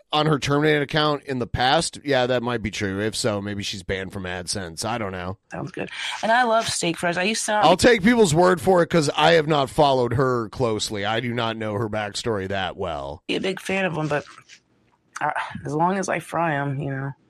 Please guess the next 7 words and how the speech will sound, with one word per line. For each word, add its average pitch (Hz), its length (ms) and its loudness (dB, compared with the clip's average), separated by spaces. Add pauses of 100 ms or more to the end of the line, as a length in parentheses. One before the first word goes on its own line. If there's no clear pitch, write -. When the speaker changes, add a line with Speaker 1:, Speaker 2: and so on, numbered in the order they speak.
(3250)
Speaker 2:
Frying 220 340 0
'em 214 220 0
is 175 140 -2
the 170 60 -6
best 170 320 -2
way, 151 380 0 (380)
so 147 420 -6